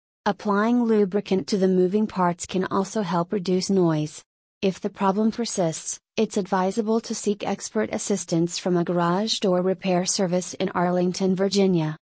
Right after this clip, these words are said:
Seeking professional help. While some garage door repairs can be handled by homeowners, certain complex issues require professional expertise.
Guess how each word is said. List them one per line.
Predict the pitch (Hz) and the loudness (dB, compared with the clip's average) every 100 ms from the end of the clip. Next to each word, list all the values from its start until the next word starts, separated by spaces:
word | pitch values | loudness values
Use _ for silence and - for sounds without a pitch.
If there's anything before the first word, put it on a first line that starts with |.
| _ _ _ _ - | _ _ _ _ -8
Seeking | - 208 196 233 | -2 0 0 -2
professional | - 220 - 190 - 196 185 | 0 -4 -2 -2 0 -2 0
help. | 190 160 156 - _ _ _ _ _ - | -2 -2 -4 -14 _ _ _ _ _ -4
While | 208 208 220 | 0 2 0
some | 247 233 | 2 2
garage | 226 214 208 233 | 2 2 2 0
door | - 180 190 | 0 2 2
repairs | 202 202 185 175 - | 0 0 0 0 -2
can | 185 185 | -2 0
be | 185 | 0
handled | 175 190 196 214 196 | 2 2 2 0 0
by | 180 180 | 0 2
homeowners, | 190 190 180 170 156 165 - _ _ | 2 4 4 2 2 -2 -6 _ _
certain | - 208 190 220 | -2 0 0 0
complex | 208 233 - 196 180 - 214 | 0 -2 0 -2 -2 -4 -2
issues | 180 - 185 180 | -2 0 0 0
require | 196 - 180 175 175 | -2 0 0 0 0
professional | 208 - 185 - 196 196 | -4 -2 -2 0 0 0
expertise. | 185 175 - 202 202 180 160 156 | 0 -2 -2 -4 0 2 2 0